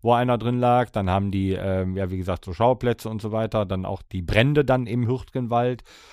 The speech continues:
äh, gezeigt, wie Düren aussah. Äh, komplett zerbombt, da war nichts mehr dem Erdboden, also das war alles dem Erdboden gleich. Und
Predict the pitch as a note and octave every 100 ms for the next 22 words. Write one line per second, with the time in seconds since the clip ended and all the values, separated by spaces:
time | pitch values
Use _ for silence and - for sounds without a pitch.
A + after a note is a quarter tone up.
0 | - - G2+ G#2 F#2+ G2 - A2 - G2
1 | F2+ C3+ D#3 C#3+ C3 C#3 C3 C#3 C#3 C#3+
2 | C#3 _ _ _ - G#2 G2 D#2+ - C#3
3 | D3 C#3 C#3 - C3+ B2 C3 C#3+ A#2+ G#2+
4 | G2 G2+ A2+ C3+ - - B2+ A#2+ A#2 A#2
5 | A#2+ - A#2+ A#2+ A2+ - G#2 F#2+ F#2 A2
6 | C3+ C#3 A#2+ A#2 B2+ A2+ A2 G#2 A2 C3+
7 | C#3 - - - - - - G#2